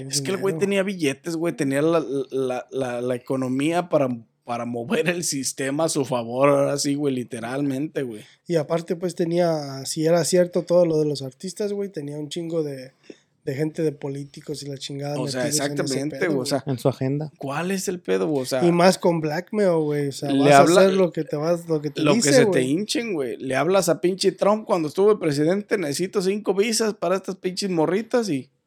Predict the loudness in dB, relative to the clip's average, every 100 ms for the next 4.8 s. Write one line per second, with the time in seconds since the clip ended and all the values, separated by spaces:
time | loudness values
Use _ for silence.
0 | _ _ _ _ _ -8 -8 -6 -4 -2
1 | -4 -4 -10 -10 -10 -6 -2 -2 -2 -2
2 | -2 -2 0 0 0 -2 -2 0 0 -2
3 | -6 -14 -6 -4 4 4 6 4 2 0
4 | -4 -8 -6 -6 -6 -10 -14 -16